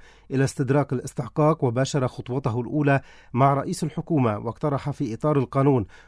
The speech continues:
أن تحصل تعيينات لملء الشواغر الحالية والمرتقبة، وكان هناك توافق من أطراف معنية عديدة، ولا يزال وزير الدفاع يتابع تحركه في هذا الاتجاه.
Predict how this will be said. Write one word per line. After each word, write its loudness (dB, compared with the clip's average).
أن -2
تحصل -2
تعيينات -2
لملء 0
الشواغر -4
الحالية -2
والمرتقبة، 0
وكان 2
هناك 0
توافق 0
من 2
أطراف -2
معنية 0
عديدة، 2
ولا 4
يزال 2
وزير -2
الدفاع -2
يتابع 0
تحركه 0
في -2
هذا 0
الاتجاه. 0